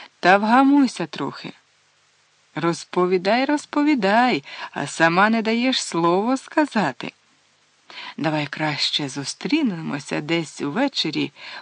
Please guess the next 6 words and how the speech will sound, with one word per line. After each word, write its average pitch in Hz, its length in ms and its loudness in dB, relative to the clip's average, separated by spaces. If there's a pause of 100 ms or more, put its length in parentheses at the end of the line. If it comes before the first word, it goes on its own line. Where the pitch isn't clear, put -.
(120)
поговоримо 202 960 0
спокійно. 220 760 -6 (1000)
Я 170 160 -4
з 165 100 -8
роботи 151 440 -4
телефоную, 131 760 -6